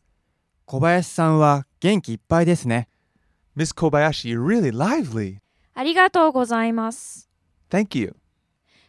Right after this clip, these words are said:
Speaker 3: 純ちゃん、かわいいですね。
Speaker 2: June, you're cute.
Speaker 3: 今から暇ですか？
Speaker 2: Are you free now?
Speaker 1: 困ります。
Speaker 2: That's trouble. Okay, Noriko, first word.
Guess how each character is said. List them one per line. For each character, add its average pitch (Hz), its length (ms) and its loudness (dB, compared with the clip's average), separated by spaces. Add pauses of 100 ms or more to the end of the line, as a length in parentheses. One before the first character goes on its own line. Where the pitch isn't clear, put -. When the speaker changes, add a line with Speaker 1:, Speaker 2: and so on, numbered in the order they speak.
(180)
Speaker 3:
純 339 260 -2
ち - 100 -4
ゃ 247 140 2
ん、 214 80 -2
か 254 180 0
わ 311 160 6
い 349 120 2
い 339 40 -2
で 285 120 -2
す - 140 -8
ね。 220 300 -4 (720)
Speaker 2:
June, 117 540 -2 (600)
you're 113 200 -4 (120)
cute. - 680 -6 (540)
Speaker 3:
今 339 280 2
か 269 140 0
ら 220 160 2
暇 262 300 0
で 370 140 2
す - 120 -8
か？ 233 280 -2 (800)
Speaker 2:
Are 143 120 0
you 131 140 0
free 151 400 -4
now? 220 340 -6 (760)
Speaker 1:
困 190 280 4
り 208 100 6
ま 185 140 6
す。 - 280 -12 (560)
Speaker 2:
That's 147 240 -8
trouble. 147 460 -2 (1600)
Okay, 113 340 -2
Noriko, 113 380 -6 (100)
first 139 260 -6
word. 98 280 -6